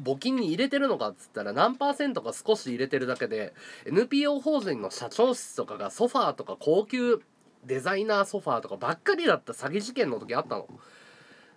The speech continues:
っていうのを知らないじゃん、日本人って。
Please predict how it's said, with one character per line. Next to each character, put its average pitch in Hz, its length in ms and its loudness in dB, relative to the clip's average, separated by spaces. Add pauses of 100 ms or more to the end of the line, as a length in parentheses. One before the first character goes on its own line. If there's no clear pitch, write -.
(100)
っ - 20 -12
て 294 80 4
い 311 100 6
う 320 140 0
の 117 140 0
を - 40 -4
知 - 200 2
ら 415 140 6
な 453 140 4
い 330 100 0
じ - 100 -10
ゃ 104 60 -12
ん、 - 360 -20
日 131 120 0
本 135 240 2
人 107 260 -8
っ - 40 -12
て。 98 160 -10